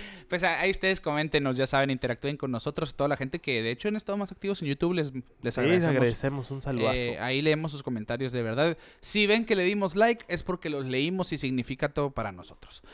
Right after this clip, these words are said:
Speaker 1: Eh, pues bueno, a-, hablando de las interacciones,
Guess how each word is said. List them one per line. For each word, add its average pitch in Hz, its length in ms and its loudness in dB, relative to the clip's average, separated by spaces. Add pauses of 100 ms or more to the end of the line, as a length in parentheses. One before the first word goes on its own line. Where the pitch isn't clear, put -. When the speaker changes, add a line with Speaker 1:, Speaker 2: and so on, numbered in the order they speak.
(280)
Speaker 1:
Eh, 156 580 0 (500)
pues 196 160 0
bueno, 285 320 0 (320)
a-, 160 200 2 (160)
hablando 170 300 4
de 220 40 8
las 202 160 4
interacciones, 202 840 0